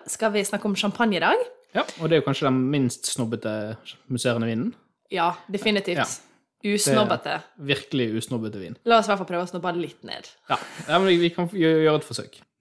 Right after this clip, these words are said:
Speaker 1: Så i dag så skal vi snakke om, eh, vi skal snakke litt om hvor tid vi drikker champagne. Eh, vi skal gi litt tips og triks.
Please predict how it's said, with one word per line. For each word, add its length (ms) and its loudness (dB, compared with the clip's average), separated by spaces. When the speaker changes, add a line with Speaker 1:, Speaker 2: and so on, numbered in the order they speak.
Speaker 1:
Så 100 2
i 60 6
dag 180 6
så 80 4
skal 140 0
vi 80 2
snakke 340 -2
om, 300 2
eh, 340 0
vi 80 -4
skal 140 -6
snakke 180 -2
litt 160 0
om 80 -2
hvor 120 -6
tid 240 -2
vi 100 0
drikker 240 -12
champagne. 400 -6
Eh, 240 -2
vi 80 -8
skal 200 -2
gi 80 2
litt 160 -2
tips 260 -8
og 80 -8
triks. 380 -4